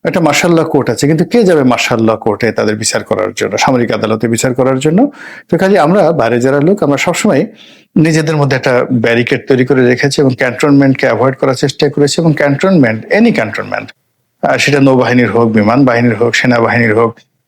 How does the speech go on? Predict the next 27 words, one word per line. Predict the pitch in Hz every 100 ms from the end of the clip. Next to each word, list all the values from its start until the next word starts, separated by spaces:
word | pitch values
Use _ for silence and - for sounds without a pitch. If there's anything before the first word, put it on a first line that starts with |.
| _ _ -
আহ, |
আমরা | - 165 170 165
তাদেরকে | 220 123 120 127
ভয় | 107 120
করেছি। | 113 110 107
এমনকি | 175 190 175
রাজারবাগ | 131 143 175 160 135 -
পুলিশ | 175 185
ফাঁড়িতে | - 151 139 143
ঢুকতে | 120 131 139
গিয়ে | 127
আমরা | 123 123
দশ | 113 113
বার | 117 208 311 _ _ - 180
চিন্তা | 143 123 120
করেছি, | 117 104 147
তার | 139 127
ধারে | 110 123 160
কাছে | 147 - 131 123 - - _ _
আমরা | 131 127
সাধারণত | 117 120 117 196
এই | 254 143
ধরনের | 135 131 135 131 - - _ -
এলাকাগুলোতে | 131 127 113 110 117
ঢোকার | 170 113 110
চেষ্টা | 120 - 104
করিনি। | - 101 95